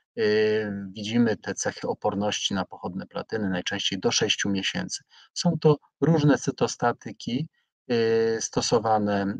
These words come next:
y, przez nas, y, w skojarzeniu z bevacizumabem. W Polsce akurat nie mamy dostępności do tego leku. Y, ten sposób leczenia wydaje się najdłu-, bardziej wydłużać czas do kolejnej progresji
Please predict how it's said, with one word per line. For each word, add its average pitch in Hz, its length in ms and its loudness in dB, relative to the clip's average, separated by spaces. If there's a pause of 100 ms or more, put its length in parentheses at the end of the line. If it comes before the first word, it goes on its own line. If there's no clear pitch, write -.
y, 104 80 0
przez 120 380 2
nas, 110 320 4 (580)
y, 113 40 8 (580)
w - 40 -6
skojarzeniu 123 1040 6
z 101 100 -12
bevacizumabem. 101 1040 2 (200)
W - 20 -20
Polsce 120 320 -4
akurat 104 300 -2
nie 104 100 -4
mamy 107 300 2
dostępności 95 800 -6
do 92 100 -8
tego 95 300 -4
leku. 101 360 -2 (540)
Y, 101 280 2
ten 110 440 -2
sposób 110 440 -4
leczenia 104 400 0
wydaje 101 500 0
się - 180 0
najdłu-, 104 640 -2
bardziej 110 420 4
wydłużać 110 520 2
czas 107 240 0
do 107 100 -4
kolejnej 98 560 0 (320)
progresji 98 840 -2